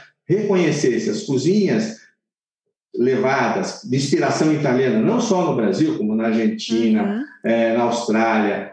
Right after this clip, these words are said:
Speaker 1: é, nos Estados Unidos, onde houve imigração italiana, aconteceu esse fenômeno dentro disso que você falou também, de acordo com o que se encontrava ali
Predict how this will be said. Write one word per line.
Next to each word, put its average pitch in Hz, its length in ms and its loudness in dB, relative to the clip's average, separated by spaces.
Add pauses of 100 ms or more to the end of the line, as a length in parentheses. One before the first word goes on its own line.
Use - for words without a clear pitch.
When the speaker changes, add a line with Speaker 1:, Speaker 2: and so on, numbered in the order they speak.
(100)
Speaker 1:
é, 110 220 2
nos 113 140 2
Estados 117 260 0
Unidos, 107 800 0
onde 214 340 2
houve 190 280 2
imigração 110 420 0
italiana, 156 600 0
aconteceu 185 580 0
esse 190 180 -6
fenômeno 160 560 0
dentro 202 420 0
disso 202 200 -2
que 202 60 -4
você 214 220 0
falou 202 240 0
também, 180 280 0
de - 80 0
acordo 214 460 0
com 196 100 0
o - 80 -4
que 185 80 0
se 185 160 0
encontrava 143 560 0
ali 147 400 -2